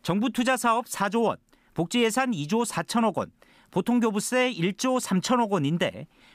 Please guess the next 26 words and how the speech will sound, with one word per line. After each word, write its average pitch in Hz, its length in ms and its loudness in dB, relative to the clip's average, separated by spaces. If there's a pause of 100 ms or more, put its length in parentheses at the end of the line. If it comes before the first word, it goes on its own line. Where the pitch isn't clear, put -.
올해보다 220 400 2
오천억 214 500 0
원 208 160 2
넘게 151 440 0
늘었습니다. 135 580 0 (1300)
대구형 190 380 2
반도체 240 520 0
제조 180 300 0
시설 220 320 0
건립과 151 580 -2 (140)
수성 247 320 0
알파시티 226 720 0
디지털 202 460 -2
혁신 233 320 0
거점 196 400 -2
구축, 165 360 -2 (520)
자율차와 233 540 2
로봇 208 300 0
육성 185 380 0
등 214 300 0
오 156 160 0
대 247 160 2
신산업 220 640 0
예산이 185 420 0
골고루 190 440 0
반영됐습니다. 135 840 -2